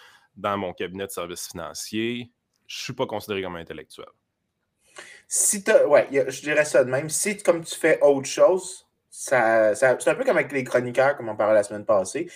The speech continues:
Speaker 2: Si t'as un backup plan, puis que t'es juste en train d'exprimer tes idées,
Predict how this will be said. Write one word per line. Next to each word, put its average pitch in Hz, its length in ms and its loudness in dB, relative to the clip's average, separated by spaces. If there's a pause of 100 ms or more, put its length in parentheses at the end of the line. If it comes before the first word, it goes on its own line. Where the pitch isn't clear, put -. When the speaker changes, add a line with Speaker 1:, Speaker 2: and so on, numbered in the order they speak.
(160)
Speaker 2:
Si - 260 -8
t'as 185 260 8
un - 20 6
backup 127 560 2
plan, 120 320 2 (160)
puis - 100 -20
que 135 60 -4
t'es 123 160 -4
juste 117 120 -8
en 147 100 -2
train 139 140 -6
d'exprimer 127 720 -6 (560)
tes 202 180 2
idées, 127 640 -2